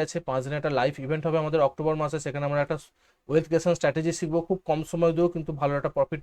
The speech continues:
বা, আহ, আমাদের, আহ, প্যাসিভ ইনকাম জেনারেট করতে পারি সেই সমস্ত, সেই ধরনের একটা স্ট্র্যাটেজি আমরা শিখবো। প্লাস আমাদের এখানে একটা, উম,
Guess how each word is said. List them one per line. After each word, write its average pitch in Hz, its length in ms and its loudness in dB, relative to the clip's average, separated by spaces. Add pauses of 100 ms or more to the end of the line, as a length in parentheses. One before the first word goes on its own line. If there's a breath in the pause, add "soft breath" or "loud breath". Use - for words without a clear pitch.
বা, 160 60 2
আহ, - 600 -4
আমাদের, 143 260 2
আহ, 123 80 -2 (340)
প্যাসিভ 165 240 0 (100)
ইনকাম 160 200 2 (100)
জেনারেট 151 240 0
করতে 170 180 -4
পারি 170 180 2
সেই 151 160 -4
সমস্ত, 160 220 -4 (120)
সেই 175 140 0
ধরনের 170 240 2
একটা 151 160 -6
স্ট্র্যাটেজি 135 340 -2
আমরা 151 200 -2
শিখবো। 147 300 -4
প্লাস 165 220 2
আমাদের 151 200 2 (440 soft breath)
এখানে 160 200 2
একটা, 165 120 8 (180)
উম, 143 80 -4